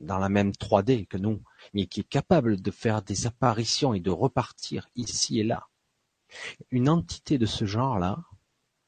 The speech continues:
a accès à toutes vos informations, sans effort. Il n'y a même pas besoin à pénétrer votre esprit. Ils ont accès. Donc, ce n'est pas là physiquement. Vos informations ne sont pas là.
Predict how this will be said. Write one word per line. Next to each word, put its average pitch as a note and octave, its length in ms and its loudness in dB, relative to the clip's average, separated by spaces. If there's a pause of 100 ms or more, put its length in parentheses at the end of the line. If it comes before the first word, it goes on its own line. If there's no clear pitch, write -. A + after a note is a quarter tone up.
(320)
a A2+ 260 -2
accès F3+ 440 2
à B2 100 -2 (140)
toutes - 240 -2
vos D3+ 260 0
informations, B2 760 -4 (220)
sans B2+ 340 0
effort. - 440 -6 (200)
Il G2 60 -8
n'y - 20 -4
a F#2+ 40 -2
même C#3+ 200 4
pas - 160 4
besoin A#2+ 380 2
à G2 100 -2 (100)
pénétrer A2 420 0
votre G#2 220 -4
esprit. - 420 -10 (320)
Ils G2 400 -4
ont D3+ 160 0 (180)
accès. G2+ 540 -8 (600)
Donc, G#2+ 520 0 (140)
ce - 220 -6
n'est F2+ 120 -2
pas C#3 220 0
là A2+ 240 2
physiquement. - 760 -12 (600)
Vos F#2+ 260 -4
informations F#2+ 600 -4
ne A2 80 -6
sont F#2+ 260 -10
pas F#2 180 -4
là. E2 200 -8